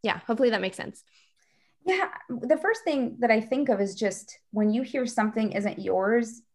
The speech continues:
Speaker 2: you're, you don't like it. <laughs> Like, I think of a toddler who's like, "Yes, it is. Everything's mine." We're possessive. We want control.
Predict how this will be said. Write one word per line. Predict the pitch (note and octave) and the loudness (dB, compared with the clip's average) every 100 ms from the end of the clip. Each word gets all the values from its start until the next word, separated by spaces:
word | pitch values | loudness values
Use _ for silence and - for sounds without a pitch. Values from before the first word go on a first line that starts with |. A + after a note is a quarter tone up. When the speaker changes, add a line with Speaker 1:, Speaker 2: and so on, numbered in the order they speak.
| _ - | _ -2
Speaker 2:
you're, | F#3+ F3 - G#3+ | 2 2 0 -2
you | G#3 | 0
don't | F#3+ | 2
like | F#3 G3+ | 0 0
it. | - - | -2 0
<laughs> | A#3+ A#3 - - A#3 | 0 0 -6 -10 0
Like, | C4+ B3+ | 4 8
I | A#3 | 8
think | D4+ C#4+ | 6 6
of | |
a | B3 | 4
toddler | - A3+ A#3 G#3+ G3 A3 | 4 6 6 6 4 2
who's | B3 A#3+ | -2 0
like, | F3+ F3 | -2 0
"Yes, | G#3 A#3+ | 0 0
it | |
is. | G3 - - - | -2 -4 -6 0
Everything's | A3+ B3+ G#3 G#3 | 0 2 0 0
mine." | - - - - - - - | -4 -6 -10 -16 -20 -2 4
We're | B3 | 4
possessive. | B3 A3+ - D4+ - D4 D4 D4 - | 6 4 6 4 4 4 4 2 0
We | A#3 | 2
want | A3 A3+ | 2 2
control. | - G#3 - - F3+ F#3 G#3 B3+ C4+ | 0 -2 -2 0 4 4 6 4 2